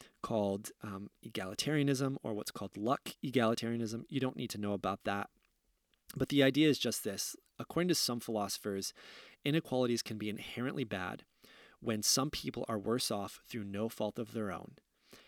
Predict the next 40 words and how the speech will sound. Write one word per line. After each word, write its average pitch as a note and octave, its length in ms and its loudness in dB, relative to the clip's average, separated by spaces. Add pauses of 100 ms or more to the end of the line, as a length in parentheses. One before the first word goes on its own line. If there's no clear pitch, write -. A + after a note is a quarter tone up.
(200)
And A#2 120 -4
Temkin's D#3 400 0
gonna C3+ 160 2
say, A#2 320 4
"Look, C#3+ 260 0
in A#2 80 -2
this A#2+ 160 -4
thought D3+ 180 2
experiment, G2+ 600 -2 (100)
both G#2+ 240 -2
Becky B2+ 260 -2
and A2 100 0
Andrea A2 500 -2
are A#2+ 60 -4
doing C#3+ 200 2
really C3 200 4
well. A#2+ 340 0
They, A2+ 220 -2
they're D3+ 200 0
thriving. A#2 600 0 (720)
They're D3 100 4
above C#3+ 300 4
the D#3 100 6
sufficiency C#3 540 -2
threshold, G#2 600 -2 (260)
whatever C#3 260 4
you G#2+ 120 4
think G2 220 -8
that G2 180 -4
is. F#2 340 -4 (420)
But D3+ 200 6 (1500)
Becky F3 380 2
is C3 260 6
just C#3+ 240 0
a, C3+ 160 0
a A#2 80 -2
little D#3+ 160 4
bit F#3+ 140 2
worse D#3+ 240 4
off B2 480 0